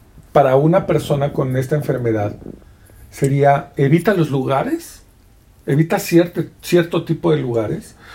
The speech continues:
O sea, es evidente, un lu-, un ludópata es evita el casino, ¿no?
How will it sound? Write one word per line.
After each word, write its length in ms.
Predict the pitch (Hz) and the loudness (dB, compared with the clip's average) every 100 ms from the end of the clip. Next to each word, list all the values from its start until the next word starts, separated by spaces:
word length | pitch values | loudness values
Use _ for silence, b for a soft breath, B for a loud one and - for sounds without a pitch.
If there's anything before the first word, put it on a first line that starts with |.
| B | B
O 40 | |
sea, 100 | 196 | 0
es 60 | 208 | 2
evidente, 480 | 233 151 202 214 175 | 2 4 2 4 0
un 100 | 196 | 2
lu-, 140 | 156 139 170 | -2 -4 -4
un 160 | 196 | -2
ludópata 540 | 202 151 196 - - 156 | 0 2 0 0 0 0
es 160 | 165 | 2
evita 300 | 147 139 156 | -2 -4 -4
el 60 | 139 | -4
casino, 460 | 120 123 180 147 - | -4 -4 -2 -2 -2
¿no? 180 | 160 226 | -8 -10